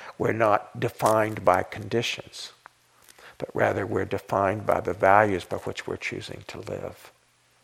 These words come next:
Big difference, big difference.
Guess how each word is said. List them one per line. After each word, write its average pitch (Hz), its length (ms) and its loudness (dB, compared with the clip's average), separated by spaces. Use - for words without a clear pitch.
Big 123 380 8
difference, - 520 -10
big 107 280 0
difference. - 460 -12